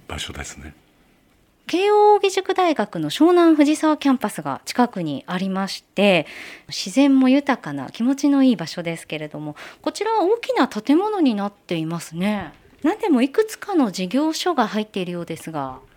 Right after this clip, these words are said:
Speaker 1: まあ、シェアハウス的な使い方してるもんで、三軒今入ってます。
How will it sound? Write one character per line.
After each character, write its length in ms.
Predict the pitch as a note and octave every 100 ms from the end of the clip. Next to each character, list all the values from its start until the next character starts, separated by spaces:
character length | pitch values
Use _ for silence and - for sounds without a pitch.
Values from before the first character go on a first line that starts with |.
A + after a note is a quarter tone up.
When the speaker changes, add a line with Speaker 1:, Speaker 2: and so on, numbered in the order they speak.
| _ _ -
Speaker 1:
ま 60 |
あ、 20 | G#2
シ 160 | -
ェ 100 | C#3+
ア 60 | C3+
ハ 80 | D3+
ウ 60 |
ス 60 | C#3
的 200 | - B2+
な 180 | A#2+ A#2+
使 200 | - A#2
い 60 | G#2
方 200 | - G2+
し 60 |
て 140 | - G#2
る 100 | G#2
も 160 | F#2+
ん 140 | D#2 D2+
で、 180 | D#2+ D2+ D#2 - - G#2 - -
三 320 | - D#3+ D#3+
軒 180 | G2 D#2
今 200 | D2+ -
入 160 | -
っ 20 | -
て 160 | -
ま 100 | -
す。 160 | -